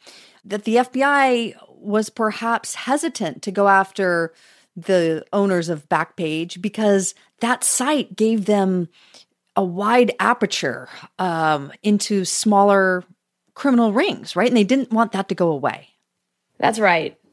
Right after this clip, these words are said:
Speaker 2: I understood that well. We certainly used Backpage as an information source for other sex trafficking cases. But it got to a point where Backpage, almost the, kind of the snitch on all of these other,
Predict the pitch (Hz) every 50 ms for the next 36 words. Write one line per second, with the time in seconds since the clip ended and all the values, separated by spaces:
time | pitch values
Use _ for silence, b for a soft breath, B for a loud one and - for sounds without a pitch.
0 | - - 214 262 269 233 - - 226 190 196 180 - - 185 175 160 160 165 170
1 | 185 196 - - 202 196 185 - - 226 214 220 214 202 196 185 175 175 185 190
2 | 196 196 185 - 196 180 180 175 175 - 196 180 180 175 175 - - - - 190
3 | 202 196 185 190 - 185 190 180 190 185 180 170 170 180 - 202 190 175 - 180
4 | 175 170 165 170 - - - 185 185 - 185 180 170 160 - 180 185 - - -
5 | 175 175 175 - - - 175 170 - - - - - - - - - 185 - -
6 | b b b b b b b b _ 220 220 220 208 208 220 220 233 220 240 233
7 | 214 196 - - 262 254 269 240 220 190 - 175 190 190 185 185 185 190 196 -
8 | b b b b _ - 190 190 202 220 - - 202 185 180 185 190 185 180 185
9 | 185 175 170 - - - 160 160 170 196 240 247 - - 190 185 185 - 180 170
10 | - - - 220 226 220 196 185 180 - - 190 190 185 196 190 175 175 185 185
11 | 185 190 - 196 190 190 180 170 165 170 170